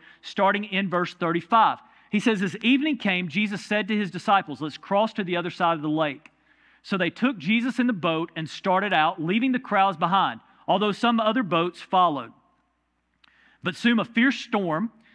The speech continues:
came up. High waves were breaking into the boat, and it began to fill with water.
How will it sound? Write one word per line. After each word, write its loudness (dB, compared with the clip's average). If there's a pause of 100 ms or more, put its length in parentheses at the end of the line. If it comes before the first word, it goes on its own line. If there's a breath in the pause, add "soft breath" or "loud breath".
(400 soft breath)
came 0
up. 0 (180)
High 2
waves 0
were -2
breaking 0
into -4
the -4
boat, 0
and -8
it -8
began -4
to -6
fill -2
with -2
water. 0